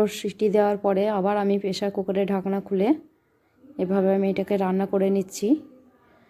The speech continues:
দুধটা মরে আসলেই আমার হালুয়া রেডি হয়ে যাবে।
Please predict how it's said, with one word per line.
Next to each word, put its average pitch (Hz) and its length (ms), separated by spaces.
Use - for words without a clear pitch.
দুধটা 196 440
মরে 196 360
আসলেই 208 340
আমার 185 320
হালুয়া 190 360
রেডি 185 280
হয়ে 190 240
যাবে। 185 260